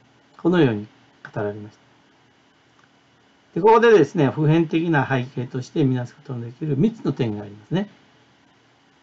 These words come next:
え、第一にそれは、あ、すべての権威がですね、えー、この、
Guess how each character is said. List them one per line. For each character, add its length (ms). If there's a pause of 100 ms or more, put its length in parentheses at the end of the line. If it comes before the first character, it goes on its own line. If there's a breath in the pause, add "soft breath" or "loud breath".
え、 60
第 220
一 200
に 80
そ 140
れ 80
は、 280 (600)
あ、 440
す 180
べ 120
て 120
の 120
権 320
威 60
が 100
で 100
す 120
ね、 200 (800)
え 260
ー、 60
こ 60
の、 220